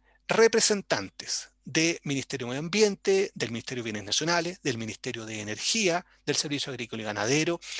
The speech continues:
de la O N G Golondrina Mar, de la Agrupación de Observadores de Aves de Arica y Parinacota, la Red de Observadores de Aves y Vida Silvestre de Chile, el crea, que es este centro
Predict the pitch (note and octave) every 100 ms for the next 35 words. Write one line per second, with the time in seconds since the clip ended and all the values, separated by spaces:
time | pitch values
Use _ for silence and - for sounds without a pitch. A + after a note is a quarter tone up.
0 | - - - D#3+ D3 C#3 B2+ - B2 A#2
1 | A2 A2 D3+ G3 G3 D#3+ C3 A#2 A#2+ A2+
2 | - C3 B2 A#2+ - A2+ G#2+ A2+ G#2 G#2+
3 | G#2 G#2 G#2 G#2 - A2+ A#2+ C3+ D3+ G3
4 | F#3 D#3+ B2 A#2 A#2+ A2+ - A2 G#2+ A2+
5 | G#2+ G#2 G#2 G#2+ G2+ G#2 G2+ G2+ G#2 -
6 | B2+ - G#3 F#3 F3 - - - D3 -
7 | - A3+ F#3 C3 C#3+ C3+ B2 - C3 -
8 | A#2 B2 - B2